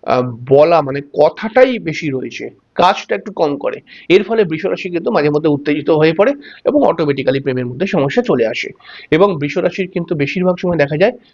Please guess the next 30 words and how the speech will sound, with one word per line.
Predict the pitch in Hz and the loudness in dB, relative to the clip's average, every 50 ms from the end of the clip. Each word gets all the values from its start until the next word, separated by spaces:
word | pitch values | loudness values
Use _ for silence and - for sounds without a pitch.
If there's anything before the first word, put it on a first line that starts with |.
| _ _ _ _ | _ _ _ _
প্রেমের | 143 147 156 170 170 170 165 | 0 2 2 2 2 0 0
মধ্যে | 160 160 147 147 151 147 135 | 0 0 0 2 2 2 2
ঝ-, | 131 139 - - 135 | 0 -4 -4 -2 -4
মানে | 135 127 123 127 127 123 | -4 -2 -2 -2 -2 -2
বিবাদ, | 123 120 131 135 147 147 143 143 139 143 _ | 0 0 2 4 6 6 6 6 4 0 _
সেপারেশন | - - 139 135 - 139 135 139 131 - - 147 147 143 143 143 - - - - _ _ - | -10 -8 -8 -6 -4 -2 -2 -2 -2 0 2 2 4 4 2 0 -4 -10 -20 -20 _ _ 2
বা | 147 143 143 139 131 131 - _ _ - | 4 4 4 4 2 -2 -4 _ _ -4
হঠাৎ | 139 165 170 196 196 185 190 _ | -2 0 2 2 2 0 -2 _
প্রেম | 160 160 156 151 147 | -4 -4 -2 -4 -4
কেটে | - 147 139 139 139 | -6 -2 0 2 2
গেল, | 139 143 143 143 143 139 135 - - - - - _ _ | 4 4 4 4 4 2 2 -2 -8 -20 -20 -20 _ _
এরকম | - 269 294 277 269 220 | 2 4 4 4 4 0
ব্যাপারগুলো | 190 180 185 180 180 196 196 190 | 2 2 2 0 0 -2 -2 -2
কিন্তু | 190 196 202 254 | -4 -4 -4 -6
চলে | 233 - 156 139 135 | -2 0 2 2 2
আসতে | 139 143 - - 269 | 2 0 -2 -4 -4
পারে। | 277 - 202 139 - 110 117 - _ _ _ _ _ - | -2 0 0 0 0 -2 -8 -14 _ _ _ _ _ -2
তবে | 156 156 | -2 -2
সব | 151 - - 147 | 0 0 0 0
ক্ষেত্রেই | 147 - - 175 165 - _ 175 170 170 156 | 0 -2 -8 -12 -12 -12 _ -4 -4 -2 -2
যে | 165 | -2
এরকম | 160 147 147 - 160 156 | -2 -2 -2 -2 -4 -2
হবে | 147 151 151 160 | -2 0 2 2
আমি | 151 147 143 | 0 0 -4
কিন্তু | 143 135 139 - 139 - - - - _ - - - | -6 -6 -2 0 0 0 0 -4 -10 _ -16 -12 -10
বারংবার | - - 151 143 143 165 175 175 170 165 | -8 -4 -2 0 0 0 2 2 0 0
বলছি | 160 156 151 147 - 180 | 2 0 -4 -4 -4 -8
যে | 156 143 143 139 | -4 0 2 2
এরকম | 135 135 135 135 - 147 147 147 | 4 4 2 0 0 0 0 2
নয়। | 147 160 190 | 2 2 2